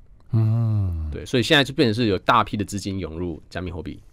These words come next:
Speaker 2: 那只要这样子的话，你只要在这里面的话，就会有无限的机会可以去，去，去闯。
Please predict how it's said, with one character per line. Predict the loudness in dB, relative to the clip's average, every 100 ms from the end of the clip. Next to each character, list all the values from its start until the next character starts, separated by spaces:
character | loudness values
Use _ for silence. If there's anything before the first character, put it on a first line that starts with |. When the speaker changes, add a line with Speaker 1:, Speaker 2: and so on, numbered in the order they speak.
| -20 -20 -20 -20 -20 -20 -20 -20 -20 -20 -20 -20 -20 -20 -20 -20 -20 -20 -20 -20 -18 -2
Speaker 2:
那 | -2
只 | 4
要 | 6
这 | 6
样 | 4
子 | 4
的 | 2
话， | 4 4
你 | 4
只 | 4
要 | 4
在 | 6
这 | 4
里 | 4
面 | 0 -4
的 |
话， | -2 -4
就 | -4 -4
会 | -2
有 | -2 -4
无 | -10
限 | -6 -6
的 |
机 | -6 -8
会 | -10
可 | -10
以 | -14
去， | -12 -12 -12 -18 -20
去， | -20 -16 -14
去 | -12
闯。 | -12 -14